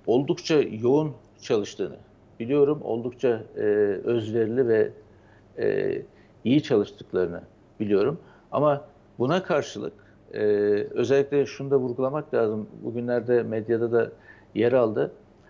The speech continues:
Sağlık Bakanlığı Merkez Teşkilatı'ndan önemli bir grup, e, bakanlık çalışanı Ankara İl Sağlık Müdürlüğü'ne görevlendirildi. Bu filyasyon ekiplerinde, e, yer almaları anlamında. E, açıkçası niye Ankara'nın böyle olduğunu, e, ben de, e,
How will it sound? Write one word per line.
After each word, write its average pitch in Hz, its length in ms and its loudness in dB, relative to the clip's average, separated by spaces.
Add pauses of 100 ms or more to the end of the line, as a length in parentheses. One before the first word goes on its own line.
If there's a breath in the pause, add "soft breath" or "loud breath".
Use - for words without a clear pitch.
(140 soft breath)
Sağlık 139 400 0
Bakanlığı 139 440 -2
Merkez 123 480 -4
Teşkilatı'ndan 123 800 -4 (400)
önemli 127 300 -4
bir 131 100 -2
grup, 117 280 0 (220)
e, 104 840 2
bakanlık 123 400 -2
çalışanı 117 500 -2 (300 loud breath)
Ankara 127 300 0
İl 123 100 0
Sağlık 131 400 -2
Müdürlüğü'ne 117 840 -2 (140)
görevlendirildi. 107 760 2
Bu 143 80 2
filyasyon 120 540 0
ekiplerinde, 110 760 0 (420 loud breath)
e, 110 80 -2
yer 110 300 2
almaları 110 560 0 (220)
anlamında. 101 680 -2 (460 loud breath)
E, 120 300 0 (220)
açıkçası 143 580 0
niye 143 180 2
Ankara'nın 131 520 0
böyle 123 180 0
olduğunu, 127 920 -4
e, 117 200 2
ben 123 200 2
de, 120 100 4
e, 120 40 2